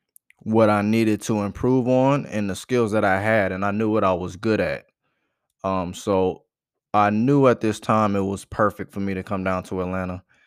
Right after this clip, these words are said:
Um, then I moved to Midtown for a little bit. I stayed out there for probably a year and a half, I guess, before I moved out here, 'cause I just moved to here in June,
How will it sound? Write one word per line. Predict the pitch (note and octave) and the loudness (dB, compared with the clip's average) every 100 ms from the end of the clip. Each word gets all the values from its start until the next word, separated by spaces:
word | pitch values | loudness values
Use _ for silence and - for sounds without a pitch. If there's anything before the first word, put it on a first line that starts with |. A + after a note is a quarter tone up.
| _ _ _ | _ _ _
Um, | G2+ G2+ G2 G2 G2 | 0 2 2 0 -2
then | - A2 G#2+ | -2 0 2
I | G#2+ | 2
moved | A#2 A2 | 2 0
to | - | -2
Midtown | G2+ A2 A2+ - G#2 G2+ | 0 2 2 2 2 2
for | G2+ | 0
a | G2 | 0
little | G#2 | 0
bit. | G2 G2+ | 0 0
I | |
stayed | G2+ - G2+ | 0 -2 0
out | G2 F#2+ | 0 0
there | - G#2 | 0 0
for | G2 F#2+ | 0 -6
probably | - G2 F#2+ G2 G2 F#2+ G2+ _ _ _ _ _ _ _ _ - | -2 0 0 -2 -2 -4 -8 _ _ _ _ _ _ _ _ -2
a | G2 | -2
year | F#2+ G2 G#2 A2 A2+ | 0 0 2 4 4
and | A2+ | 2
a | G#2+ | 2
half, | B2 C3+ C#3+ | 2 2 2
I | C3+ | 0
guess, | B2 D3+ D3+ | 2 2 0
before | - C3 C3 | -6 -2 2
I | |
moved | C3+ C#3 C3 | 2 2 4
out | C#3 | 2
here, | C#3+ D3+ | 2 -2
'cause | C#3+ | 0
I | A2 | 0
just | G#2 A2+ | 0 0
moved | A#2+ B2 A#2 | 2 2 2
to | - | -2
here | A#2+ A2+ | 0 2
in | F#2 G2+ F#2+ | 2 0 -2
June, | F2+ A2+ G#2+ G2+ | 0 2 2 0